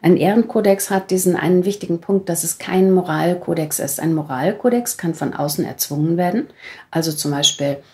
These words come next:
an roten Ampeln anhalten, das wird ab und zu erzwungen, oder sich an die Geschwindigkeitsbegrenzungen im Verkehr zu halten, auch das wird manchmal von außen erzwungen.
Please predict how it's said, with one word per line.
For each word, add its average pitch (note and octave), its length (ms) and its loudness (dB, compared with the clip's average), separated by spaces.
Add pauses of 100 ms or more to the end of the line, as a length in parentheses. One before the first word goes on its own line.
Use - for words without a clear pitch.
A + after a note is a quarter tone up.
(340)
an D#3 220 -2
roten E3+ 320 2
Ampeln F3+ 480 2
anhalten, G#3+ 560 2
das F3+ 220 -2
wird F3+ 200 0
ab - 160 -6
und E3 140 -2
zu F3 100 -2
erzwungen, G3+ 440 2
oder E3 180 0
sich E3 300 -8
an D#3 100 0
die E3 80 -2
Geschwindigkeitsbegrenzungen E3+ 1300 -2
im C#3+ 100 -2
Verkehr F3+ 360 -2
zu E3+ 140 -2
halten, D#3 280 0
auch D3 160 -6
das D#3+ 280 -2
wird E3 160 -2
manchmal D3+ 400 -2
von D3+ 200 -4
außen C#3 340 -2
erzwungen. D#3 560 -2